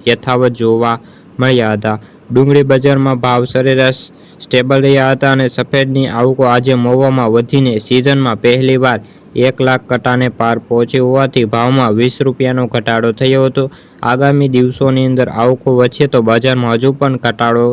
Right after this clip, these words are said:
થઈ શકે છે. ત્યારબાદ લાલ ડુંગળી બજારમાં જ્યારે આવકો વધશે ત્યારે ભાવ નીચે આવે તેવી પણ સંભાવનાઓ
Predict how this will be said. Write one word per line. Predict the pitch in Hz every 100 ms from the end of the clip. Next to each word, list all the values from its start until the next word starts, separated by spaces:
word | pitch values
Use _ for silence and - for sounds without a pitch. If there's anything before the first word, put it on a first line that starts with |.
| 123
થઈ | 123 120 120
શકે | 127 127 127 -
છે. | 131 127 - - - - - - - -
ત્યારબાદ | - 131 135 139 135 107 117
લાલ | 127 131
ડુંગળી | 131 135 139 135 127
બજારમાં | 123 135 131 131 107 104
જ્યારે | 127 127 127 113
આવકો | 123 127 131
વધશે | 127 123 - 123
ત્યારે | 123 127 123
ભાવ | 123 123 120
નીચે | 120 - 131 120
આવે | 123 123
તેવી | 120 123 123
પણ | 127 127 131
સંભાવનાઓ | 117 117 117 117 117 113 117